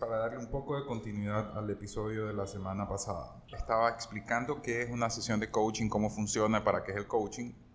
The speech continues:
pero esta semana voy a, a explicar de una forma muy breve cómo funcionan mis sesiones puntualmente. Yo las llamo mentor coaching, ya que a, a mi parecer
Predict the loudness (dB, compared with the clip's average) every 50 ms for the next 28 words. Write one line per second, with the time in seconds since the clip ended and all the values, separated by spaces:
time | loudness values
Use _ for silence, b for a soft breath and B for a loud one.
0 | -8 -4 -4 -2 0 2 2 4 2 2 0 -4 -4 -4 -2 0 0 0 0 0
1 | -2 -4 -4 -4 -4 -2 0 0 0 -2 -4 -4 -4 -4 -4 -4 -6 -10 -14 -12
2 | -12 -12 -12 -12 -6 0 2 2 2 2 0 -2 -4 -6 -6 -6 -4 -4 -4 -2
3 | 0 0 2 2 2 2 0 0 0 0 0 0 0 0 2 2 2 2 2 0
4 | 0 0 -2 -4 -8 -12 -16 -18 -14 -12 -12 -10 -10 -10 -12 -10 -2 2 2 4
5 | 4 2 2 2 0 0 0 0 -2 -2 -2 -2 -2 -2 -2 -2 -2 0 0 -2
6 | -2 -4 -6 -6 -6 -4 -4 -4 -2 0 2 2 2 2 0 -6 -8 -2 0 0
7 | 0 4 4 4 4 4 2 0 0 -2 -8 -12 -16 -20 -20 -20 -20 -18 -12 -8
8 | -2 0 2 2 2 2 0 0 0 0 0 2 2 4 4 4 4 2 2 2
9 | 2 4 4 4 2 -2 -6 -8 -10 -10 -12 -12 -4 0 2 2 2 0 -2 -4
10 | -6 -6 -8 -12 -18 -18 -14 -8 -4 -2 -2 0 0 0 0 0 0 2 4 6
11 | 6 6 6 4 6 6 6 6 4 2 -4 -10 -14